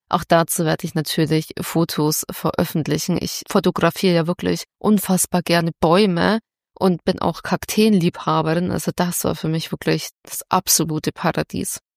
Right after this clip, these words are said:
Ich habe mich auch dazu entschlossen, erst in den Garten zu gehen und dann in das Museum, auch mit dem Hintergedanken, dass es wahrscheinlich mittags eher wärmer wird und voller. Das war auch so. Also das Berber-Museum ist quasi in den Garten integriert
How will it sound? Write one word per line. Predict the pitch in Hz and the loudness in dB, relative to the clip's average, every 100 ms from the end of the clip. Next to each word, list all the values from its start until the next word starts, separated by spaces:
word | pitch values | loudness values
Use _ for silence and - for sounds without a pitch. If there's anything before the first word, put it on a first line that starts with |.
| _ | _
Ich | - | -10
habe | - | 0
mich | 214 185 | 2 2
auch | |
dazu | - 180 - | 2 -2 0
entschlossen, | 180 - 175 - 190 - _ - | -2 0 -2 -2 -4 -6 _ 0
erst | 202 - | 0 0
in | 202 | -4
den | 190 | -2
Garten | - 165 208 - 226 | -2 0 0 0 -4
zu | 196 | -4
gehen | 190 196 190 | -2 -2 -2
und | 180 170 _ | -6 -6 _
dann | 160 196 233 | 2 2 0
in | 175 | 0
das | 170 - | -2 -2
Museum, | 170 170 175 214 180 180 226 - - | -4 -2 0 0 2 0 -2 -4 2
auch | 170 180 - | 4 4 0
mit | 160 - | -2 0
dem | 156 | 0
Hintergedanken, | 190 180 175 160 160 170 175 180 | 0 2 0 0 0 0 -2 -2
dass | 170 165 - | -2 -2 -4
es | 160 | -6
wahrscheinlich | - - 165 156 | -6 -4 -4 -2
mittags | 185 185 185 175 | -2 0 0 0
eher | - 180 165 | 0 0 2
wärmer | 180 202 196 | 4 4 2
wird | 202 196 | 2 0
und | 170 - | -4 0
voller. | 202 214 233 | 2 2 0
Das | 214 - | -2 0
war | 190 208 | 2 2
auch | - | 2
so. | 214 226 254 269 _ | 0 0 0 -2 _
Also | 208 190 | -2 0
das | 160 - | 0 0
Berber-Museum | - 180 214 208 202 - 185 | 2 2 2 2 0 0 -2
ist | - - | -2 -4
quasi | - 175 - | -4 -4 -2
in | 190 | -2
den | 190 156 | 0 0
Garten | 185 190 190 | 0 0 -4
integriert | 175 - 180 185 247 311 | -6 -6 -4 0 2 2